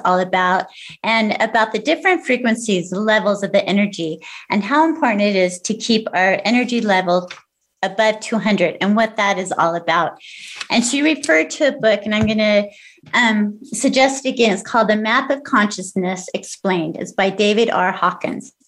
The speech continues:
And this whole book explains the different levels of frequency that we experience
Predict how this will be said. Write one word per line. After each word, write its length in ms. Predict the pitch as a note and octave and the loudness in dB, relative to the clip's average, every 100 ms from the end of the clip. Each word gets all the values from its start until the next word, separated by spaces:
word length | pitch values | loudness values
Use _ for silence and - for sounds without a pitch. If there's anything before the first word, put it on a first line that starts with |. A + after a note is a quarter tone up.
| - - - - | -20 -20 -20 -12
And 480 | - A#3+ A#3+ A#3+ - - - | -2 2 2 2 -2 -8 -12
this 280 | F#3+ B3 B3 | -2 -2 -2
whole 220 | - C4+ | -2 0
book 280 | C4 A#3+ A#3 | 2 0 -2
explains 500 | G#3+ - G#3 G#3 G3+ | -8 -4 0 0 0
the 60 | |
different 420 | F#3+ B3 B3 A3 | 0 0 0 0
levels 360 | G3+ G3 F#3+ F#3 | 0 2 2 0
of 220 | - F3+ | 0 0
frequency 640 | A3+ A3 G3 - F#3+ F#3 | -2 0 -4 -4 -6 -4
that 260 | F3 - - | 0 0 0
we 120 | F3+ | 0
experience 680 | E3 - - C4 B3 A3+ A3+ | -2 -4 -2 0 2 0 -2